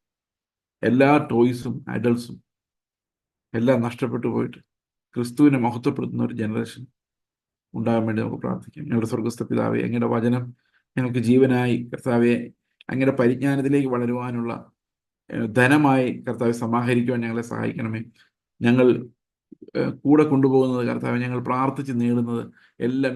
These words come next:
ഇപ്പുറത്തെ ക്ലിയറൻസിൽ നഷ്ടപ്പെട്ടു പോകുന്ന കാര്യമാകാതിരിക്കാൻ വേണ്ടി ഞങ്ങൾ പ്രാർത്ഥിക്കുന്നു. കർത്താവെ, ഞങ്ങളെല്ലാവരും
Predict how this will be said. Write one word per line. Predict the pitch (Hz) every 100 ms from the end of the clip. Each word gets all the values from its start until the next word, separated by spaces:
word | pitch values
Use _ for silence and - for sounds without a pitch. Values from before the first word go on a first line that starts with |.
| 120
ഇപ്പുറത്തെ | 123 135 139 131 -
ക്ലിയറൻസിൽ | 127 131 131 127 127 120
നഷ്ടപ്പെട്ടു | 117 135 131 127
പോകുന്ന | 120 117 120 120 _ _ _
കാര്യമാകാതിരിക്കാൻ | 120 117 120 117 120 120 117 117 131 120
വേണ്ടി | 117 113
ഞങ്ങൾ | 110 110 110
പ്രാർത്ഥിക്കുന്നു. | 117 117 113 127 120 120
കർത്താവെ, | - 120 117
ഞങ്ങളെല്ലാവരും | 117 120 120 127 131 120 120